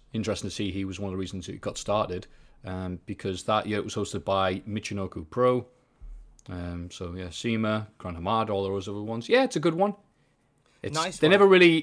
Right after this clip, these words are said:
Speaker 1: in my opinion, reached the ninety-four levels because that's one of the greatest and most important events that's happened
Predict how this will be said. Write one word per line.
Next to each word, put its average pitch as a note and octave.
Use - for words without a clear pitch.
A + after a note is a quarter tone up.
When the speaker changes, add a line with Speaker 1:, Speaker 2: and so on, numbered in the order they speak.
Speaker 1:
in C#3+
my C#3
opinion, B2+
reached A2+
the A2
ninety-four A2+
levels F#2
because F2+
that's -
one E2+
of E2
the E2
greatest F2
and F#2
most F2
important F#2
events -
that's -
happened F2